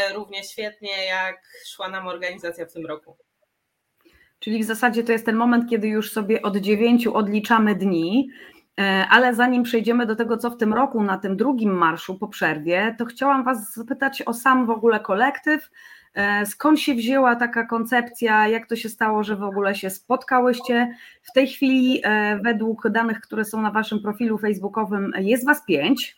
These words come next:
Speaker 2: osób w kolektywie Olsztyński Marsz Równości. E, jak to się w ogóle zaczęło? Skąd taki pomysł i jak do tego doszło, że się w dwa tysiące dziewiętnastym, e, pie-, w dwa tysiące dziewiętnastym pierwszy raz wymaszerowałyście na ulicę w Olsztynie?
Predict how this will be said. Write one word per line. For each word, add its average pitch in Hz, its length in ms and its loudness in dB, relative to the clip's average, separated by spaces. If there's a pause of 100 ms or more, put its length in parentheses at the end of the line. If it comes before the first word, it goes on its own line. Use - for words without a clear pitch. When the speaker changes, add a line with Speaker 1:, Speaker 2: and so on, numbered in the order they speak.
Speaker 2:
osób 180 420 -2 (140)
w - 20 -20
kolektywie 180 760 0
Olsztyński 202 460 -4
Marsz 196 240 -2
Równości. 247 560 -2 (440)
E, 196 180 2
jak 294 240 4
to 302 60 0
się 262 140 0
w 226 60 -2
ogóle 208 280 2
zaczęło? 277 560 4
Skąd 262 300 -2
taki 233 260 -2
pomysł 247 540 2
i 214 80 0
jak 233 340 0
do 208 160 -2
tego 214 240 -2
doszło, 226 640 2
że 240 260 0
się 247 200 -2
w 220 60 -6
dwa 208 200 0
tysiące 233 400 -4
dziewiętnastym, 220 720 -2 (360)
e, 190 240 0 (400)
pie-, 285 140 4
w 214 60 2
dwa 196 300 4
tysiące 294 400 2
dziewiętnastym 247 600 4
pierwszy 240 300 2
raz 226 180 2
wymaszerowałyście 208 840 0
na 185 100 0
ulicę 180 320 -2
w 170 60 -4
Olsztynie? 143 480 -4